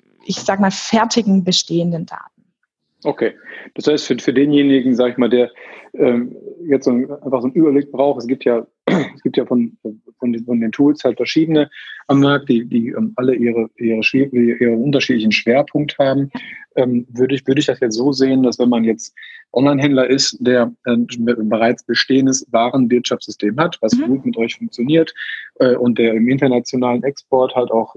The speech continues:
Speaker 2: ähm, sagen wir, was die Umsatzsteuer-Compliance anbelangt, auch fit ist,
Speaker 1: Mhm.
Speaker 2: ist halt Pageo eine super Alternative, ne, weil man da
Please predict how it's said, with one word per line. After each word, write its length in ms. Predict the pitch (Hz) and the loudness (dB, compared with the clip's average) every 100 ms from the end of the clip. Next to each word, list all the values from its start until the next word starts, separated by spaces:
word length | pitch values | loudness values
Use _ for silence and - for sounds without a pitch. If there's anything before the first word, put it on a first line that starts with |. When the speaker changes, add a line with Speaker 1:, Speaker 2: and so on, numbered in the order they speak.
| - | -4
Speaker 2:
ähm, 220 | 110 107 - | -2 -2 -6
sagen 180 | - 107 | -8 -6
wir, 100 | 104 | -6
was 120 | 107 | -8
die 100 | - | -4
Umsatzsteuer-Compliance 1000 | 147 143 - 139 127 123 120 127 120 123 | 0 0 0 0 0 0 0 2 2 2
anbelangt, 360 | 120 117 120 120 | 0 2 0 -4
auch 100 | - | -6
fit 200 | - 151 | -6 -2
ist, 240 | 135 - - - - - | -2 -2 -12 -20 -20 -4
Speaker 1:
Mhm. 80 | - | -2
Speaker 2:
ist 160 | - | 0
halt 220 | 120 113 _ | -2 -4 _
Pageo 240 | 131 127 | -2 0
eine 160 | 120 113 | 0 0
super 220 | 127 127 | -2 -2
Alternative, 640 | 113 107 98 - 175 214 208 | -2 -2 -4 0 0 0 0
ne, 160 | 156 | 0
weil 100 | 139 | 2
man 160 | 123 120 | 0 0
da 260 | 117 117 | 2 0